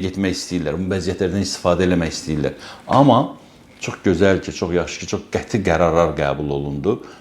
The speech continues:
Nə oldu? Bizdə Türkiyə və Azərbaycanın, e, birgə hərbi təlimləri. Bu artıq əvvəl kimi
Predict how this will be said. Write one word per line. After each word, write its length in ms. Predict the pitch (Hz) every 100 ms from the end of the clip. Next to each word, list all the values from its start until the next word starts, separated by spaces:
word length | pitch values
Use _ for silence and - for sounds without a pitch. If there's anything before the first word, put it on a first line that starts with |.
| -
Nə 160 | 87 110
oldu? 400 | 98 76 71 214 - - - -
Bizdə 400 | 76 85 101 - - -
Türkiyə 400 | 110 - - 71
və 180 | 67 80 80
Azərbaycanın, 720 | 80 76 78 71 78 85 104 - - - -
e, 340 | 76 80 78 78 - -
birgə 460 | - 92 95 92 92
hərbi 240 | 85 73 -
təlimləri. 560 | 71 65 67 64 - - -
Bu 160 | 98
artıq 400 | - 90 - 95 -
əvvəl 320 | 87 85 82
kimi 240 | - 87